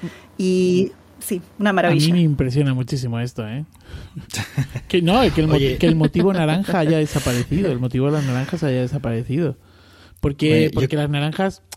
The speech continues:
Speaker 2: creo que en la mayor parte de las otras versiones que, que, por lo menos yo todas las que he manejado y que he visto, las naranjas están ahí siempre.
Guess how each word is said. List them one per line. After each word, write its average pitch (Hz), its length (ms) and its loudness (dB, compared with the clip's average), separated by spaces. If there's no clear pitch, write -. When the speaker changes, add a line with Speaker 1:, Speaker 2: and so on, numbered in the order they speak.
Speaker 2:
creo 139 180 -2
que 165 80 -4
en 156 100 0
la 143 200 0
mayor 135 340 0
parte 147 220 -2
de 135 40 0
las 139 140 -2
otras 139 220 -2
versiones 135 420 -2
que, 123 340 -2
que, 113 260 -4
por 107 120 -8
lo 127 60 -4
menos 151 140 -2
yo 143 140 0
todas 135 180 -2
las 127 140 -2
que 127 140 -4
he 120 40 -2
manejado 123 360 -4
y 123 60 -6
que 127 100 -6
he - 20 -2
visto, 151 320 -4
las 120 120 -6
naranjas 127 400 -4
están 135 260 -4
ahí 123 280 -4
siempre. 127 640 -6